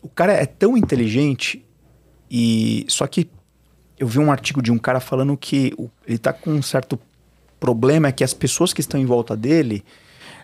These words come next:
não tem, tem um certo medo de contestar ou de minimamente falar, ar-, contra-argumentar, "Cara, mas será que você tá no caminho certo? Será que a, as ações que você tá fazendo no Twitter faz sentido,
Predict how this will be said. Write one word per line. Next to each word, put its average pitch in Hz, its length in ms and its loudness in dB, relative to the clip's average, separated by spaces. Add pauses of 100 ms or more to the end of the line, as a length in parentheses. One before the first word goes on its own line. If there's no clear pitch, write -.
(140)
não 160 180 2
tem, 170 320 0
tem 156 160 0
um 160 60 2
certo 175 300 0
medo 185 460 2
de 139 260 -6 (180)
contestar 156 880 -2
ou 139 240 2
de 120 400 0
minimamente 226 400 4
falar, 214 220 2
ar-, 147 140 2 (260)
contra-argumentar, 170 840 2
"Cara, 180 280 0
mas 143 180 -2
será - 220 0
que - 220 -4
você - 140 0
tá - 160 0
no 143 80 2
caminho 120 240 0
certo? - 280 -4
Será 165 140 0
que - 80 -2
a, 165 140 -6
as 123 180 -4
ações 120 300 0
que - 60 -8
você 139 60 0
tá 123 40 -2
fazendo 123 240 -2
no 123 60 -2
Twitter 123 420 -2
faz 139 280 -4
sentido, 113 680 -2